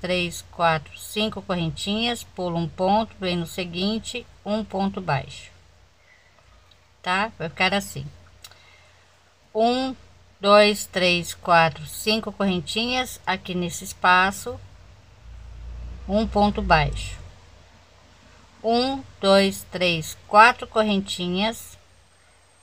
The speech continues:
duas laçadas, venho aqui na bolinha e vou repetir a bolinha. Três pontos altos duplos, fechados juntos, tá? Aqui dois e três.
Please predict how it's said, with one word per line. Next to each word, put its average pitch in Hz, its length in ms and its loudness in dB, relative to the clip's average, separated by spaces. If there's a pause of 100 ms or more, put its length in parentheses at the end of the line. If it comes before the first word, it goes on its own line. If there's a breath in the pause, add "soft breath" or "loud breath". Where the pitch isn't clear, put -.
(140)
duas 214 320 6
laçadas, 214 800 4
venho 190 280 0
aqui 185 120 -6
na 180 140 0
bolinha 190 680 2 (100)
e 208 80 -4
vou 196 180 0
repetir 214 540 2
a 220 80 6
bolinha. 165 640 2 (1160)
Três 208 340 4
pontos 185 540 -4
altos 165 580 2
duplos, 220 720 -2 (220)
fechados 196 520 0
juntos, 139 680 -4 (500)
tá? 185 340 -2 (840)
Aqui 160 200 -16
dois 196 920 0 (480)
e 202 80 -16
três. - 600 -10